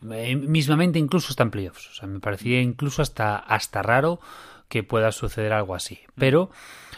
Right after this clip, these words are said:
al fin y al cabo, lo que se buscaba un poquito era también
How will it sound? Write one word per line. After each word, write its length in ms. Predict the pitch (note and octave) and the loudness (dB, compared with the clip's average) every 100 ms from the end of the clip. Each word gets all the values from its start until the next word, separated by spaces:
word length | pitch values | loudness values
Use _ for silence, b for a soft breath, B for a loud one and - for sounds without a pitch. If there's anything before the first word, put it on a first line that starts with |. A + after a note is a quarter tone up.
| - | -8
al 140 | A2 | -4
fin 120 | - | 0
y 40 | A2+ | 0
al 80 | |
cabo, 360 | A2 A2+ A#2+ C3 | 4 2 4 2
lo 200 | A#2 G#2 | 2 -2
que 160 | - F#2+ | -4 -6
se 120 | G#2 | -8
buscaba 300 | F#2 - G#2+ | -8 -4 -2
un 80 | G#2+ | -2
poquito 400 | G#2 G#2+ A2 G#2+ | -4 -4 -2 0
era 420 | G#2+ A2+ A#2 A2+ | 0 0 0 -2
también 640 | A2 G#2 G#2+ A2 A#2 A#2+ | -4 -4 -2 -2 -2 -4